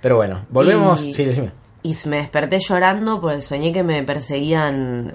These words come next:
Speaker 2: Era una cosa que estaba estudiando, guitarra, una progresión de acordes. Soñé
Speaker 1: Te
Speaker 2: que me
Speaker 1: perseguía una progresión de acordes.
Speaker 2: Me levanté llorando. O sea, pero por la desesperación de, de la persecución, ¿me entendés? Una cosa muy turbia.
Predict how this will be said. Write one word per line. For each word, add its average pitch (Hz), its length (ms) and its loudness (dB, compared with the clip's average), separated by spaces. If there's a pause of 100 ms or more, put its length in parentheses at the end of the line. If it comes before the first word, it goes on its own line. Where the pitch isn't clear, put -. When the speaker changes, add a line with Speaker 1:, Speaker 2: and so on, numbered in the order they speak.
Speaker 2:
Era 160 180 -2
una 160 180 2
cosa 165 180 0
que 151 80 -4
estaba 165 180 -2
estudiando, 165 460 0
guitarra, 160 540 0
una 139 280 -4
progresión 147 500 -4
de 151 60 0
acordes. 160 440 -2
Soñé 139 140 -2
Speaker 1:
Te 139 40 2
Speaker 2:
que 147 80 -4
me 135 60 2
Speaker 1:
perseguía 135 340 0
una 160 140 0
progresión 135 400 0
de 147 60 0
acordes. 117 240 0
Speaker 2:
Me 156 60 0
levanté 151 580 -4
llorando. 151 920 -2 (360)
O - 60 -20
sea, 131 260 -4
pero 135 240 -6
por 143 140 -6
la 135 120 -6
desesperación 143 720 -2
de, 190 80 0 (680)
de 127 60 -6
la 131 120 -8
persecución, 143 840 0
¿me 135 60 -8
entendés? 127 520 -6
Una 139 180 -4
cosa 143 240 -6
muy 143 240 -2
turbia. 143 480 0